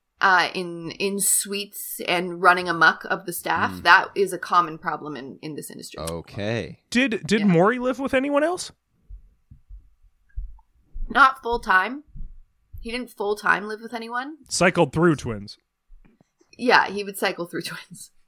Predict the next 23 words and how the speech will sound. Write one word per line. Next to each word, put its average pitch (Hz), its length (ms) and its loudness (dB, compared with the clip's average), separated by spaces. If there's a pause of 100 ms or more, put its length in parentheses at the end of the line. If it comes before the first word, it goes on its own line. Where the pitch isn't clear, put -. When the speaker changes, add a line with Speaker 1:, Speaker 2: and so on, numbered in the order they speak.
(120)
Speaker 1:
Yeah. 156 220 -2 (680)
He 247 140 0
would 233 140 2
now 247 180 10
and 247 80 2
then 233 140 2
have, 208 360 4
have 202 220 2
a 196 60 0
set 190 200 -2
of 170 80 -6
twins 151 320 -8
living 123 220 -8
with - 160 -14
him. - 220 -16 (340)
Not 214 180 8
for 233 60 0
anything 208 260 -2
weird. 196 140 4
Speaker 3:
Oh, 247 80 8
not 240 200 6
his 233 200 0
twins. 127 460 -6